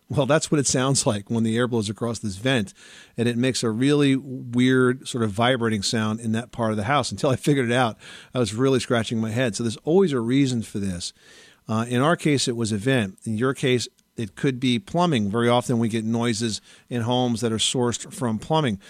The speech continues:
Sometimes when you run, uh, hot or cold water, pipes will expand or contract and cause sort of like a cricking sound that will vibrate through the entire length of the pipe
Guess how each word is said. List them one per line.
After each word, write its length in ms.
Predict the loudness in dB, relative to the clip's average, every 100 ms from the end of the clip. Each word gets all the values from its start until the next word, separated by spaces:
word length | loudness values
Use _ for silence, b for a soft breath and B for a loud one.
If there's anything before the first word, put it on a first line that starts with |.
| B B
Sometimes 560 | -8 -4 0 0 0
when 100 | -2
you 240 | 0 -2 -2
run, 400 | -2 2 2 0 -4 b b b
uh, 200 | -2 0
hot 240 | 0 0
or 100 | -2
cold 340 | -4 0 0 2
water, 300 | 2 4 2
pipes 340 | 0 -4 -2
will 160 | -4 -4
expand 500 | -4 -2 0 0 -2
or 140 | -6 -8
contract 580 | -8 -2 2 2 0 -8
and 300 | -6 -4 -4
cause 320 | -2 0 0
sort 140 | -2 -2
of 40 |
like 140 | -4 -6
a 40 |
cricking 400 | -4 -4 -2 -6
sound 380 | -2 0 0 -2
that 140 | -4
will 160 | -4 -2
vibrate 580 | 0 0 2 0 -2 -4
through 140 | -4
the 100 | -2
entire 460 | -2 -2 0 2 2
length 180 | 0
of 80 | -2
the 80 | -6
pipe 380 | 0 2 2